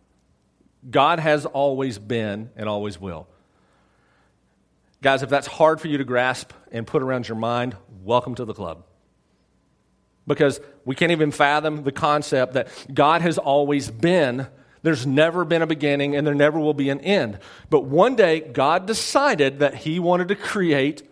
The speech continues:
man. Now, that was the beginning of our time, okay? God's always existed. Our time has been kind of started recording around that time-ish.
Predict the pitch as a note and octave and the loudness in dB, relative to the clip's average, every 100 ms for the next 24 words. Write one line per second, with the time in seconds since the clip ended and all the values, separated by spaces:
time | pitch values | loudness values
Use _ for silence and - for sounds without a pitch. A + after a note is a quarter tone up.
0 | _ _ _ - A2+ D3 B2+ E2+ E2 _ | _ _ _ -16 0 0 0 -6 -14 _
1 | _ _ _ _ _ _ _ _ _ _ | _ _ _ _ _ _ _ _ _ _
2 | _ _ _ E3 C3+ F2+ - - - _ | _ _ _ 0 0 -4 -16 -20 -20 _
3 | A#2+ D3 G3 F3+ F#3 F3+ - D3+ E3 C#3+ | 2 4 4 0 2 2 -2 -6 -2 -2
4 | C#3 B2 D3+ E3 F#3+ F#3+ F3+ - D#3 D#3 | -2 0 2 2 0 -2 -4 -2 0 2
5 | D#3 C#3+ - _ _ _ _ - C3 C#3 | 2 -2 -16 _ _ _ _ 0 2 4
6 | C#3+ - - D3 B2 E2+ D#2+ - _ _ | 0 -8 -4 -2 -2 -6 -12 -20 _ _
7 | _ _ _ _ _ _ A2+ D3 C3+ D3+ | _ _ _ _ _ _ -2 0 0 -2
8 | - _ _ _ - A#2 C3+ D3 E3 F#3+ | -10 _ _ _ -6 2 2 4 2 2
9 | G3 D#3+ F3+ - F3 E3+ - - - _ | -2 0 0 2 -4 -4 -18 -20 -20 _
10 | B2+ E3 - F#3 F3+ F3+ E3 C3+ D#3 D3 | 2 2 0 2 2 2 -2 0 0 0
11 | - E3 E3+ D#3 C#3+ _ - - D#3+ E3 | -2 0 0 -4 -14 _ -10 2 2 4
12 | D#3+ E3+ - G3 D#3+ D#3 F#3 E3 - - | -4 -6 0 2 4 2 -2 -6 -12 -4
13 | A#2+ C3+ C#3+ C3+ B2 C#3 - C3+ F2 E2 | 0 2 2 0 0 0 0 -4 -4 -10
14 | _ _ _ _ B2+ G#2 - - | _ _ _ _ -4 -4 -10 -12